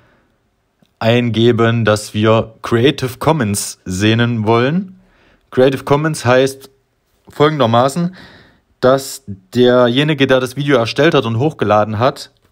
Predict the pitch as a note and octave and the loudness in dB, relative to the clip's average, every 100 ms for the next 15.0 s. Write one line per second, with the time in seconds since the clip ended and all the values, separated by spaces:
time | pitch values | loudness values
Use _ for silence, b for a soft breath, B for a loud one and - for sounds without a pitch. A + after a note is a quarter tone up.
0 | _ B2 C#3+ C#3+ A#2 D#3 C3+ A#2+ A2 G#2+ | _ -2 -2 -4 -4 0 0 0 0 0
1 | A2 A2+ - - A2+ A2+ A2 B2 A#2+ A2+ | 0 -4 -14 -12 -10 -10 -8 -4 -2 0
2 | A#2 C#3 - A2 A2+ A#2 A2+ C#3+ C3+ B2 | 0 -2 -4 -8 -6 -6 -6 -4 -4 -4
3 | C#3 C3+ C3+ D3 - C3 C3+ C#3 - b | -4 -4 -4 -8 -6 -2 0 -2 -8 b
4 | b b - - A#2 C3+ E3+ D3 D#3+ F#3+ | b b -20 -2 0 2 0 -2 -4 -6
5 | - _ _ _ _ _ _ _ A#2+ A#2+ | -10 _ _ _ _ _ _ _ -4 0
6 | C3+ - C#3 C3+ C3 G2+ A#2+ C3+ B2+ B2+ | 0 2 2 2 -2 -4 -2 -2 -2 0
7 | B2 A#2+ B2 A#2 - C#3+ E3+ F#3 - A#2+ | -2 0 0 0 -2 -2 0 -2 -4 -6
8 | A#2+ B2 A#2 - - A#2 B2+ - C3+ C3+ | 0 0 0 -4 -6 -4 -4 -4 -4 0
9 | D#3 F3 F3+ B B - D3 D#3 C#3+ D3 | 0 0 -2 B B -6 -2 -2 0 0
10 | C#3+ C#3 C3+ B2+ C3 - _ _ _ - | 0 0 2 2 -2 -6 _ _ _ -6
11 | A#2+ B2+ C3 G2+ G#2+ - G2 - - _ | -2 0 0 0 -4 -6 -8 -8 -16 _
12 | _ _ _ - G#2+ C#3 D#3+ _ _ _ | _ _ _ -10 -2 -2 -4 _ _ _
13 | _ _ _ _ B2 A#2+ C3 B2 C3+ - | _ _ _ _ -6 0 0 2 0 0
14 | A#2 A2 C#3 E3+ D#3+ D3 D3+ E3+ D#3 D#3 | -2 0 -2 -4 -2 -2 -2 -2 0 -2